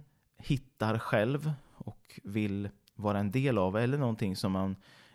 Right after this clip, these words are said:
egentligen blir uppfostrad till. Men barnen i sig... Så, nej,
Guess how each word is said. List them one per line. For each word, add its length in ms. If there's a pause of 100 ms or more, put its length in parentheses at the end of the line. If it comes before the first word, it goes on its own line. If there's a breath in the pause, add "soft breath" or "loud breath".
egentligen 540
blir 120
uppfostrad 1080
till. 400
Men 240
barnen 460
i 80
sig... 560 (580 soft breath)
Så, 200 (1700)
nej, 500